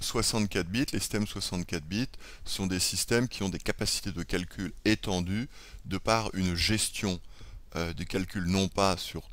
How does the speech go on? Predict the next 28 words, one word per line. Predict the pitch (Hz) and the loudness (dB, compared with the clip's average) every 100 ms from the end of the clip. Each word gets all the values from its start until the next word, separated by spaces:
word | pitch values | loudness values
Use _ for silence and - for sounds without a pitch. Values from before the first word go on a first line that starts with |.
| - | -6
trente-deux | - - 110 123 120 | -4 6 8 8 6
bits, | 117 135 - | 2 0 -2
mais | 90 | -2
sur | - 107 | -2 -4
soixante-quatre | - - - 95 101 - 107 95 - 78 | -4 -6 -2 6 6 6 4 2 0 -4
bits. | 76 90 - - - - - - | -2 -4 -4 -12 -14 -12 -14 -4
Donc, | 87 101 - - - - - - | 0 0 -2 -8 -10 -8 -8 -8
ça | - - | -4 2
va | 95 | 2
beaucoup | 87 98 104 | 4 0 0
plus | 101 92 | -2 0
vite. | 85 - - | -2 -2 0
Alors, | 90 - | 0 0
pour | 123 - | 0 4
savoir | 123 113 120 123 110 | 6 6 8 8 6
si | - 110 104 | 2 4 2
votre | 90 - | 2 0
système | 87 98 - 101 87 - - | -2 -2 2 2 2 -4 2
est | 92 92 - - - | 2 2 -2 -14 -6
trente-deux, | 98 95 90 101 95 - - - - | 2 2 4 2 0 -6 -20 -14 -8
donc | 82 - | -6 -4
X | 95 - | -2 0
quatre-vingt-six, | 95 90 90 87 - 95 - - - - - - - - - | 0 2 2 2 0 0 0 -2 -6 -12 -16 -16 -18 -14 -2
ou | 220 208 | -2 -2
soixante-quatre | - 82 82 82 87 80 | -2 -2 0 0 0 2
bits, | 107 151 - - - - - - - - | 2 2 0 -14 -18 -16 -14 -16 -12 -4
eh | |
bien, | 82 92 98 | 0 4 4